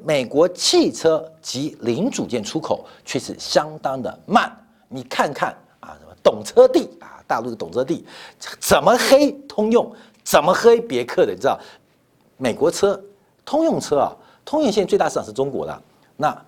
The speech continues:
外销到中国的很惨，你知道吗？所以中国的需求，中国需求因为受到中美贸易摩擦的关系，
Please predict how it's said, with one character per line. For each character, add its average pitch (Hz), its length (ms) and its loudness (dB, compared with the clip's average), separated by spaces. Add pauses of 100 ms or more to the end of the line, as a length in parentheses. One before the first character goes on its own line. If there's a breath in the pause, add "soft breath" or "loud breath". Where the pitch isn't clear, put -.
(440 soft breath)
外 214 140 4
销 180 100 0
到 175 80 6
中 175 200 -2
国 120 100 -6
的 - 100 -10
很 127 280 -4
惨， - 260 -8
你 78 60 -18
知 95 60 -6
道 117 120 2
吗？ 92 160 -8 (220 loud breath)
所 - 120 4
以 165 160 4 (200 loud breath)
中 349 260 4
国 151 140 -2
的 147 80 0
需 202 220 -2
求， 82 280 -2 (600)
中 240 260 2
国 110 240 -4
需 185 320 -6
求 67 340 -10 (380 loud breath)
因 208 220 2
为 196 120 4
受 151 160 -2
到 107 220 2
中 185 100 -4
美 143 120 -4
贸 120 160 0
易 - 20 -4
摩 92 180 -8
擦 123 140 -4
的 95 80 -2
关 160 260 2
系， 175 300 -6